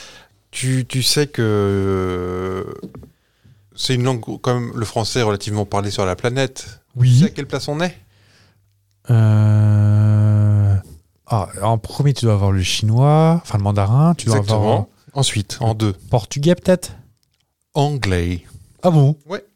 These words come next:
Speaker 2: Ok, anglais, portugais. Ah, indien ?
Speaker 1: Non.
Speaker 2: Hindi ?
Speaker 1: Non. En trois, c'est l'espagnol,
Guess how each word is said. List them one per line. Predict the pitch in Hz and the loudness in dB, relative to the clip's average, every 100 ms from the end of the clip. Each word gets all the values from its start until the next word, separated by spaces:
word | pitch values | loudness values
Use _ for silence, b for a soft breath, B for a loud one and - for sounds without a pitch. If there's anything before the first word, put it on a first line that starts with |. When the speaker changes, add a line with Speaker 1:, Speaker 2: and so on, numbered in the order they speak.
| _ _ 180 | _ _ -6
Speaker 2:
Ok, | 175 139 - | -2 -2 2
anglais, | 131 127 151 | 2 4 2
portugais. | 185 - 131 - 151 202 _ _ _ _ - | 0 -4 -6 0 0 0 _ _ _ _ -2
Ah, | 196 185 | 2 2
indien ? | 139 156 185 _ _ | 2 0 -2 _ _
Speaker 1:
Non. | 170 - _ - | -6 -6 _ -2
Speaker 2:
Hindi ? | 147 156 202 - 151 | 2 2 0 -4 -6
Speaker 1:
Non. | 170 - _ _ _ _ _ _ - | -6 -8 _ _ _ _ _ _ -8
En | 139 | -8
trois, | - 226 | -4 -4
c'est | 139 | -2
l'espagnol, | 165 - 117 95 | -2 -2 0 0